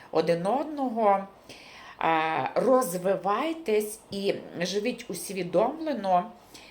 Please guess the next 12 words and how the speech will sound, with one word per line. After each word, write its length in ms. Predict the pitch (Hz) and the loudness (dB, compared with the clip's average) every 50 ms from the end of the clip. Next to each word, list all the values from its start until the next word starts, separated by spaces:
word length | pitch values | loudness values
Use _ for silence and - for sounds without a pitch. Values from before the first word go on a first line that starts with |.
| - - - | -20 -8 -6
тому 300 | 220 208 196 220 247 254 | -6 -4 -2 -2 -2 -2
що, 580 | - - - - 233 220 185 175 160 156 - - | -2 -2 -2 0 2 4 4 4 4 4 2 0
е, 600 | - 170 170 160 165 165 165 156 151 143 139 131 - | 0 0 0 0 0 -2 -2 -2 -2 -2 -2 -2 -4
стосунки 680 | - - - - - - - 320 370 370 - - 226 | -6 -8 -8 -8 -8 -8 -8 -8 -10 -10 -4 -2 -2
можуть 400 | 180 180 208 226 240 240 233 - | 0 0 -2 -2 -2 -4 -8 -8
переживати 580 | - 180 180 175 180 180 180 185 190 196 - 190 | -6 -4 -2 -2 -2 0 0 0 0 0 -2 -6
кризу, 520 | 185 - 185 170 151 139 - - 135 - - - | -6 -2 0 0 2 2 0 0 -4 -6 -4 -4
але 500 | - 165 175 180 202 226 254 311 349 339 339 - - - - - - - | -4 -2 0 0 2 2 2 2 0 -4 -6 -12 -18 -20 -20 -18 -14 -10
не 280 | 180 190 233 247 254 226 | -2 2 4 4 4 2
на 180 | 214 202 185 | 2 0 0
двох 680 | 175 165 165 165 190 214 233 269 311 311 302 - - - - - - - - - - - - - - - | 0 -2 -4 -2 2 4 6 6 4 2 0 -4 -10 -16 -20 -20 -20 -20 -20 -20 -20 -20 -20 -20 -4 2
перших 720 | 202 196 196 208 - - - - - 214 196 190 - - | 4 4 4 4 2 0 -2 -4 -2 -4 -6 -6 -10 -14